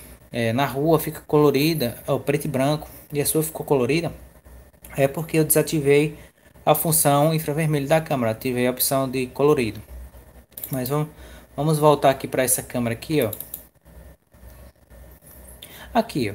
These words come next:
Vejam bem, colegas. Esse, esse vídeo dessa câmera que vocês estão vendo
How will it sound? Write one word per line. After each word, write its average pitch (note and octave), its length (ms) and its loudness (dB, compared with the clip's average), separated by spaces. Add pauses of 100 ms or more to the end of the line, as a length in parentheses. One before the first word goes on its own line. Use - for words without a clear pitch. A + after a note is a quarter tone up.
(140)
Vejam D#3 320 2
bem, F3+ 220 2
colegas. - 560 -2 (880)
Esse, A3 180 6
esse G3+ 320 4
vídeo G3 300 -2
dessa F3+ 280 4
câmera C#3+ 380 0
que B2+ 120 -8
vocês D#3 340 -2
estão A#2+ 320 -2
vendo A#2+ 440 0